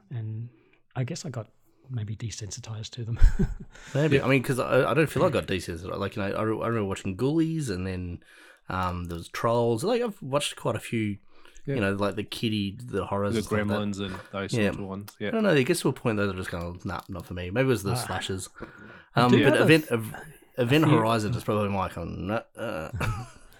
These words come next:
Speaker 2: I've
Speaker 1: I
Speaker 2: watched
Speaker 1: have
Speaker 2: it
Speaker 1: a f-,
Speaker 2: once.
Speaker 1: um,
Speaker 2: Haven't gone back, but I wanna go back. But I don't wanna go back.
Speaker 1: I have a little bit of
Speaker 3: Uh,
Speaker 1: a fear
Speaker 3: yes.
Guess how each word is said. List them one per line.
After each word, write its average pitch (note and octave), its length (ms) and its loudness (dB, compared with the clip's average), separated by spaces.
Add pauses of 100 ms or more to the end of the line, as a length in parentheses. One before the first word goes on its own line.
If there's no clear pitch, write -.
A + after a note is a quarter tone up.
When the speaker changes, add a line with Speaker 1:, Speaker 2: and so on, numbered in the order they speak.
(220)
Speaker 2:
I've - 40 -6
Speaker 1:
I - 20 -2
Speaker 2:
watched B2 200 2
Speaker 1:
have - 20 4
Speaker 2:
it - 20 6
Speaker 1:
a - 40 6
f-, G#2 40 0
Speaker 2:
once. G#2 240 0 (160)
Speaker 1:
um, A#2 340 -4
Speaker 2:
Haven't C3 180 4
gone A#2 160 4
back, G2+ 280 2
but G2 80 -2
I F#2+ 40 0
wanna A#2 160 2
go F#2 100 -2
back. - 240 -10 (160)
But E2+ 100 -6
I - 20 -8
don't F2+ 120 -4
wanna E2+ 120 -6
go - 80 -8
back. - 240 -12 (920)
Speaker 1:
I A#2+ 60 -2
have G#3+ 120 -4
a D#4 80 -6
little A#3 240 0
bit C3 120 2
of A2 60 2
Speaker 3:
Uh, A2 100 2
Speaker 1:
a A2+ 40 0
fear B2+ 220 6
Speaker 3:
yes. B2 180 0